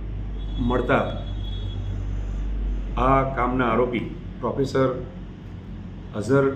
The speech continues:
ઢેરીવાલા કે જે છેલ્લા ત્રેવીસ વર્ષથી એમ એસ યુનિવર્સિટીમાં હિન્દીના પ્રોફેસર છે.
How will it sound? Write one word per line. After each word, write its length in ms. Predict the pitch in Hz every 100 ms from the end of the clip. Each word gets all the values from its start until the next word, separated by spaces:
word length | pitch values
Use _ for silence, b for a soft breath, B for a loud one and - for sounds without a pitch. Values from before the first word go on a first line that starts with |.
| - - - - -
ઢેરીવાલા 580 | 113 131 120 110 - - - - - - - - - - - - - - - -
કે 140 | 135
જે 200 | 127 135 131 123 - - - - -
છેલ્લા 420 | 117 120 127 127 127 - - - - - - - - - - - - -
ત્રેવીસ 340 | 131 139 160 160 123
વર્ષથી 420 | 127 - 110 87 - - - - - - - - - - - - - - - - - - 117
એમ 140 | 131
એસ 180 | 151 127
યુનિવર્સિટીમાં 640 | 127 120 - 127 117 98 - - - - - - - -
હિન્દીના 480 | 117 123 135 131 117 104 - -
પ્રોફેસર 440 | 113 123 131 139 120
છે. 140 | 139